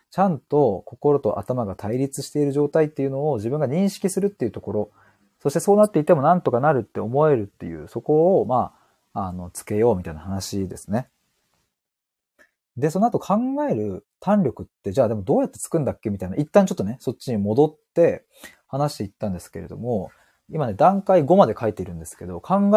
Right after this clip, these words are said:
える胆力をつける段階一はですね、今まで封じ込められていた心の声があることを知る。段階二、その封じ込めていた蓋を開ける。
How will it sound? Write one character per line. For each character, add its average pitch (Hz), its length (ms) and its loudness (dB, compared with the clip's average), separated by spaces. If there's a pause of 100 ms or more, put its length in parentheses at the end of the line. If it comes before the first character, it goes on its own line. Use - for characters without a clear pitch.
え 147 60 4
る 104 100 -2
胆 131 320 -4
力 92 220 -8
を 87 300 -8
つ - 120 -12
け 143 140 2
る 90 180 -8
段 113 280 -2
階 110 360 -4
一 131 400 -4
は 101 120 -8
で 85 80 -10
す - 140 -16
ね、 80 160 -14
今 135 180 -2
ま 185 120 0
で 127 60 -4
封 131 220 -4
じ 127 100 -4
込 135 120 -6
め 135 100 -2
ら 139 100 2
れ 123 80 -2
て 92 120 -12
い 87 100 -10
た 104 220 -8 (260)
心 127 320 0
の 160 120 -2
声 175 220 4
が 110 140 0
あ 127 40 2
る 131 80 -2
こ 117 120 -8
と 156 100 2
を 110 60 0
知 - 160 -14
る。 - 100 -18 (720)
段 151 280 0
階 143 240 2
二、 123 220 -6 (140)
そ - 120 -8
の 156 100 -4
封 165 220 0
じ 160 100 -4
込 165 120 0
め 151 100 -2
て - 100 -10
い 90 60 -10
た - 80 -12
蓋 - 280 -2
を 127 120 0
開 85 100 -8
け 85 120 -12
る。 71 140 -14